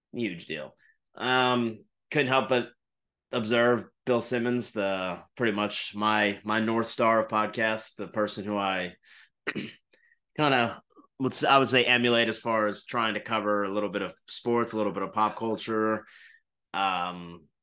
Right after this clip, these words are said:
he's just, he's incredible. It's someone who I,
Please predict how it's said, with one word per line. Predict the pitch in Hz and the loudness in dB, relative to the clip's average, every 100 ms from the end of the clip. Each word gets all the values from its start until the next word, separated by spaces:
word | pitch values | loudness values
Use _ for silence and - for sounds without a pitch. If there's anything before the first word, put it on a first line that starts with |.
| - - - | -20 -20 -6
he's | 117 95 | -6 -4
just, | 104 95 - - _ - | -6 -4 -6 -8 _ -14
he's | 104 101 92 - - | -6 -6 -6 -10 -12
incredible. | - 90 107 104 101 | -14 -4 -2 0 -2
It's | 92 - | -4 -2
someone | - 110 101 98 | -2 -2 -4 -6
who | 95 | -4
I, | 92 90 | -4 -4